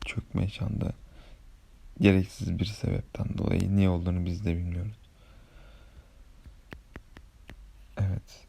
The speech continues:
evet. Ah, şimdi girdi arkadaşlar YouTube'a. Ne indirmek istiyorsunuz? Zaten normal YouTube'un ana sayfasına giriyorsunuz ve oradan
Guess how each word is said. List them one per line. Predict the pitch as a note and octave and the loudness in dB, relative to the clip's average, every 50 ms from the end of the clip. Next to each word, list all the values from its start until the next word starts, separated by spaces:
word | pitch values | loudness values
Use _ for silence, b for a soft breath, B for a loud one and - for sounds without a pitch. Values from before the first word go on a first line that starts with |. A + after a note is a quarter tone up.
| - - - | -10 -6 -6
evet. | - - - - - - - - - - - - - - - - - - - - - - - - - - - - - - - - - - - - - - - - - - - - - - - - - - - - - - - - - - - - - - - - - - - - | -4 -4 -6 -8 -12 -20 -20 -20 -20 -20 -20 -20 -20 -20 -20 -20 -18 -20 -20 -20 -20 -20 -20 -20 -20 -20 -20 -20 -20 -20 -20 -20 -20 -20 -20 -20 -20 -20 -20 -20 -16 -16 -16 -16 -18 -20 -20 -20 -20 -20 -20 -20 -20 -20 -20 -20 -20 -20 -20 -20 -20 -20 -20 -20 -20 -14 0 6
Ah, | - G#2+ G2+ G2 G2+ | 6 6 6 6 2
şimdi | - - - F#2+ F#2 F#2 F#2 F#2 F#2+ | -4 -4 0 2 2 2 2 2 6
girdi | G2+ G#2+ G#2+ G2+ F#2+ G#2 | 8 8 8 10 8 6
arkadaşlar | G2 F#2 F#2+ - - F2 F2 F2+ - - - | 6 4 4 2 0 0 0 0 -2 -2 -2
YouTube'a. | A2 - - - - - - - - - - - - - - - - - - - - - - - - B B B B B B B B B - - | 0 -2 -2 -2 -4 -4 -4 -4 -4 -6 -10 -14 -18 -20 -20 -20 -20 -20 -20 -20 -20 -20 -20 -20 -18 B B B B B B B B B -4 2
Ne | - - D#3 | 4 6 6
indirmek | D#3+ D3 B2+ A2+ G#2+ G#2 G#2 G#2 G2+ | 8 8 8 8 8 8 8 6 6
istiyorsunuz? | - - - G2 - A#2 B2 A#2+ | 4 2 2 4 6 6 6 6
Zaten | A#2 A2+ A#2 A2+ A2 | 6 6 8 8 8
normal | A2 A2 G#2+ A2 G#2+ G#2 G#2 | 8 10 10 8 8 6 6
YouTube'un | G#2+ G#2 - G#2+ G#2 G2+ | 4 4 4 4 4 6
ana | D2 G2 G2+ G#2 | 6 6 6 6
sayfasına | - - A2 G#2+ - - G#2 - - G#2 G#2 | 6 4 2 2 2 -2 -4 0 2 4 4
giriyorsunuz | G#2 F#2+ F#2+ F2+ F2+ F#2 - - G2 G2+ A2+ A#2+ - | 4 4 4 4 2 2 0 -2 -2 -2 -2 -2 -2
ve | - - | -2 -2
oradan | - - - G2 G2 G2 F#2+ | 0 2 2 4 4 4 2